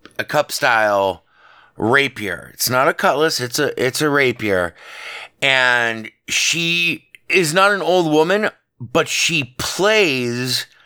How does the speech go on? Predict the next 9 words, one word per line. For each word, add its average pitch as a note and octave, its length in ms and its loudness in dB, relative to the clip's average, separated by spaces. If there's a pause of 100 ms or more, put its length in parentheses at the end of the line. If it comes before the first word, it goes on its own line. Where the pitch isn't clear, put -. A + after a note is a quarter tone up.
(1500)
like C#3+ 420 2
the D3+ 320 -2
most, F3+ 600 0 (2500)
what's E3+ 320 -2
the G#3 120 2
word? B2 640 0 (2500)
Surgical A#3 1120 4 (1200)
and E3 180 -2 (100)
unathletic, F3 1200 0